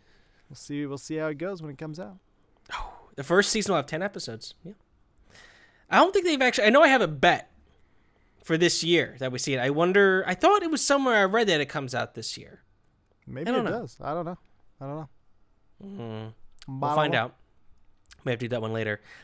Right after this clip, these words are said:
Speaker 2: The last one we have, Pachinko, of course. So we have to check in on our good friend,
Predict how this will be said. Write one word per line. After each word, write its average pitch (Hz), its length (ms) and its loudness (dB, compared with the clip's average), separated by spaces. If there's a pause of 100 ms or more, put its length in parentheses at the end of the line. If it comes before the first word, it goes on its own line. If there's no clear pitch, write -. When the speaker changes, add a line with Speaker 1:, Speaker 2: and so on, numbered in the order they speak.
Speaker 2:
The 175 80 6
last 208 380 4
one 220 100 2
we 185 60 2
have, 170 200 4 (100)
Pachinko, - 600 -4
of 135 220 -2
course. - 460 -2
So - 140 -8
we 156 80 -10 (160)
have 247 340 2
to 202 120 2
check - 500 -2 (200)
in 160 420 2 (540)
on 156 600 4
our 143 480 2
good 156 340 -2
friend, 120 640 -6